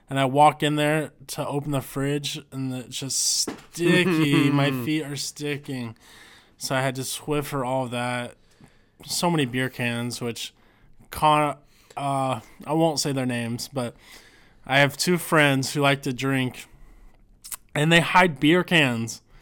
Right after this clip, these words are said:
Speaker 2: Oh,
Speaker 1: They
Speaker 2: no.
Speaker 1: hide beer cans and stuff, which I've found one that I'm pretty sure they hid, unless somebody just randomly put it there.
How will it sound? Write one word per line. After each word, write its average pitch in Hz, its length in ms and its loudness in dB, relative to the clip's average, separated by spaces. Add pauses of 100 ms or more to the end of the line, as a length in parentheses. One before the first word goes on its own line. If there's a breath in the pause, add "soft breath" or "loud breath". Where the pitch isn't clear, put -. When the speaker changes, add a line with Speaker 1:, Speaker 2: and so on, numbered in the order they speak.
(180)
Speaker 2:
Oh, 156 340 6
Speaker 1:
They 175 280 6
Speaker 2:
no. 143 220 6
Speaker 1:
hide 185 380 8
beer 151 220 4
cans 120 380 0
and 123 140 -6
stuff, 117 380 -6 (640 soft breath)
which 123 480 -6 (1120)
I've 135 240 -2
found 208 520 4
one 147 720 4 (280)
that 135 220 -4
I'm 139 80 -4
pretty 147 240 2
sure 147 160 -2
they 135 140 2
hid, 127 420 -2 (320 soft breath)
unless 139 240 2
somebody 139 260 2
just 123 180 -6
randomly 127 360 0
put 131 160 -2
it 117 100 -6
there. 117 260 -6